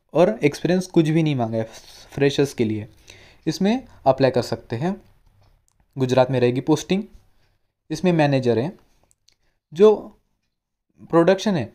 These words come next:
डिपार्टमेंट प्रोडक्शन, वहाँ से एलिजिबल है। इसमें गुजरात में पोस्टिंग रहेगी, परमानेंट जॉब है। और सांगी ग्रुप जो है वो बहुत अच्छे से अपने एम्प्लॉय को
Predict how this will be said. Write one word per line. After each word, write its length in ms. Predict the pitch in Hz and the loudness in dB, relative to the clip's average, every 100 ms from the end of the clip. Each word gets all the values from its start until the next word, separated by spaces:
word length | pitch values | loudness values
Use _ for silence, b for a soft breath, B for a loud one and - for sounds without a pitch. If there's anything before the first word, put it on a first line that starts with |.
| - | -6
डिपार्टमेंट 520 | 135 147 151 170 165 | -2 0 0 0 -4
प्रोडक्शन, 400 | 143 127 135 131 | -2 -2 -2 -4
वहाँ 280 | 120 120 135 | 0 2 2
से 140 | - | 0
एलिजिबल 500 | 160 127 120 123 135 | -2 0 -2 -2 0
है। 60 | 123 | 0
इसमें 300 | 120 131 151 - b b b | -2 -4 -8 -10 b b b
गुजरात 320 | 131 131 131 | -2 0 -2
में 100 | 135 | -4
पोस्टिंग 380 | - 117 - 151 | -4 -4 -4 -2
रहेगी, 360 | 156 160 165 220 - _ | 0 0 0 -4 -8 _
परमानेंट 440 | 127 127 127 135 127 | -2 0 -2 -2 2
जॉब 220 | 147 180 | 2 2
है। 120 | 208 B B B B B | -2 B B B B B
और 120 | 185 | 0
सांगी 360 | 190 165 165 196 | 2 0 0 0
ग्रुप 220 | 185 208 | 2 2
जो 220 | 170 180 | 2 0
है 260 | 175 143 180 _ 151 | 2 -2 -6 _ 0
वो 200 | 156 180 | 2 2
बहुत 680 | 151 147 165 190 190 - _ _ _ - | 2 0 4 2 0 -8 _ _ _ -10
अच्छे 380 | 170 - 214 208 | -10 -2 0 2
से 120 | 196 | 2
अपने 220 | 185 180 | 0 0
एम्प्लॉय 320 | 170 160 165 | 0 2 2
को 280 | 165 180 | 2 0